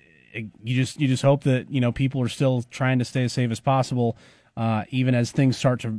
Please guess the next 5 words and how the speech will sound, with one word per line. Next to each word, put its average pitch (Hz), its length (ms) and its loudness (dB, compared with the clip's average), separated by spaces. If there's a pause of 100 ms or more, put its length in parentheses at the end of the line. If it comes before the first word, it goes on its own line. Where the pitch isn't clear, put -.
(140)
reopen 127 480 2
back 117 260 0
up, 127 300 0 (300)
uh, 107 220 -4
because 107 640 -6